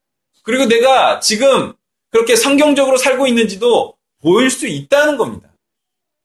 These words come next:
예수님은 우리의 주권자가 되셔야 하며 우리의 삶을 인도하는 분이 지금 되고 있는지를 여러분 볼 줄 알아야 돼요. 그게 성령이 우리에게 알려주시는 거고,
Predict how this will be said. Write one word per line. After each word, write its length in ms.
예수님은 640
우리의 420
주권자가 800
되셔야 400
하며 360
우리의 300
삶을 480
인도하는 600
분이 440
지금 520
되고 480
있는지를 1000
여러분 260
볼 240
줄 160
알아야 280
돼요. 140
그게 340
성령이 580
우리에게 400
알려주시는 600
거고, 400